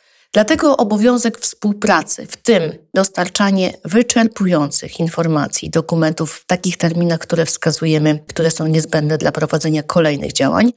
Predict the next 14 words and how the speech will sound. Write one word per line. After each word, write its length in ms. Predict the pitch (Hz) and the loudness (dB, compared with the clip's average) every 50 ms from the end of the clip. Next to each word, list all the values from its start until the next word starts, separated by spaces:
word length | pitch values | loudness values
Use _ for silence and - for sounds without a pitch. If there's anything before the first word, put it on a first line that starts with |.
| _ _ _ _ _ _ - | _ _ _ _ _ _ 0
jest 420 | 196 226 220 208 - - - - _ | 2 2 2 2 -2 -6 -16 -20 _
bardzo 800 | - - 185 175 170 165 165 160 - 170 156 - - _ _ _ - - | -4 0 2 2 2 2 0 -2 -2 -4 -6 -8 -10 _ _ _ -4 0
ważne. 440 | 185 165 156 156 - 143 143 - - - _ _ _ _ _ - | 2 2 4 2 0 -2 -4 -10 -12 -14 _ _ _ _ _ 2
Nałożyliśmy 680 | 208 233 254 269 269 269 285 285 320 - - 294 262 | 4 4 6 4 4 2 -2 -4 -4 -2 0 0 0
ponad 460 | - - 226 220 220 208 208 - - | 2 2 2 4 4 2 0 -2 -6
cztery 320 | - - - 233 233 247 240 | -6 -2 0 0 2 4 4
miliony 560 | 220 208 196 190 190 185 180 180 175 170 - - - | 4 4 4 2 2 2 2 0 -2 -2 -6 -6 -6
złotych 500 | - 180 180 175 175 - 170 165 - _ | -2 0 0 -2 0 -2 -10 -10 -10 _
kary 440 | - 156 147 147 156 160 208 240 226 | -2 -2 0 0 0 -2 -2 -2 -4
na 360 | 202 175 160 160 160 156 156 - _ _ _ | -4 -2 0 0 0 -2 -2 -6 _ _ _
zarówno 580 | - 190 190 180 196 190 180 - 165 156 143 - | 2 2 4 4 4 2 0 0 0 0 0 -2
Hre 260 | - - 202 190 180 | 0 2 2 2 2
Investments 960 | - 185 175 175 160 - 165 156 - - - - - 143 139 139 139 - - | 2 0 -4 -2 0 0 0 0 0 -2 -4 -2 -2 0 0 0 0 -2 0
oraz 440 | - 180 170 160 151 147 - - - | 0 2 2 2 2 2 0 -2 -4